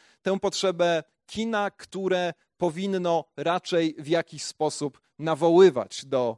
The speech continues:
pewnego działania. Pierwsze kino tymczasem e, tylko i wyłącznie historię kontempluje, poddaje się jej, nie prowokuje do podjęcia żadnych działań, które zmierzają do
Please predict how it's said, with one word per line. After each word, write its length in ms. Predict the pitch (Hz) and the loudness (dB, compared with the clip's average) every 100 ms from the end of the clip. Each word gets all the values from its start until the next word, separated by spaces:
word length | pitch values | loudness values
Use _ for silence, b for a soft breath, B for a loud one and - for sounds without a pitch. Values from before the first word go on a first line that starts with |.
| - | -4
pewnego 560 | 143 135 139 131 127 - | -4 -2 -6 -2 -4 -4
działania. 540 | 135 196 147 120 101 - | -2 0 2 0 -6 -4
Pierwsze 380 | 190 240 - 240 | 2 4 2 -4
kino 260 | 226 214 | -4 -6
tymczasem 640 | 202 202 196 190 - 180 170 b b b | -6 -6 -2 -2 0 -4 -6 b b b
e, 200 | - 170 | -2 -2
tylko 320 | 165 226 220 190 | 0 -2 -2 -4
i 100 | 180 | 0
wyłącznie 500 | 180 175 175 - 160 | 0 0 -2 -8 -10
historię 440 | 156 - 175 160 | -10 -2 -2 -2
kontempluje, 800 | - 151 147 143 190 220 196 175 - | -6 -8 -6 -6 -4 0 0 0 -4
poddaje 500 | 160 143 165 170 165 | -6 -2 -2 0 -2
się 160 | - 165 | -4 -4
jej, 380 | 151 147 147 - _ _ _ _ _ _ - | -2 -2 -4 -8 _ _ _ _ _ _ -6
nie 240 | 175 226 | 0 0
prowokuje 640 | - 214 185 180 220 214 | 2 2 2 -2 -2 -2
do 120 | 170 165 | 0 -2
podjęcia 520 | 175 160 180 180 160 | -4 -6 -6 -4 -4
żadnych 420 | 156 160 151 - 151 | -2 -4 -6 -10 -10
działań, 480 | 131 147 143 135 | -2 -2 -2 -6
które 440 | 143 - 139 131 123 _ - | -12 -12 -6 -4 -6 _ -14
zmierzają 680 | 143 165 131 131 131 131 131 | -6 -2 0 -2 -4 -8 -6
do 280 | 123 120 | -4 -4